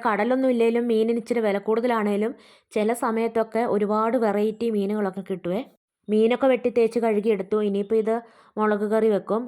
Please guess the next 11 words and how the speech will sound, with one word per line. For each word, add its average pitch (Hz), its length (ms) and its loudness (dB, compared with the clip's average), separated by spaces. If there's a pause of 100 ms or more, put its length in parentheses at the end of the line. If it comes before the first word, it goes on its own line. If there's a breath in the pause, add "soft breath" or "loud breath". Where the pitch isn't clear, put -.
(120)
കോട്ടയം 196 380 -2
സ്റ്റൈൽ 214 260 -2 (160)
മീൻ 214 240 -2
കറി 220 180 0
അവിടെ 190 180 -2
എപ്പോഴും 190 320 -4
വെക്കുന്നേ. 185 340 -4 (420 loud breath)
ചെറിയ 220 220 2 (100)
ചെറിയ 254 300 2
മീനൊക്കെയാണ് 214 680 -2 (300)
വല്ലപ്പോഴും 190 540 -2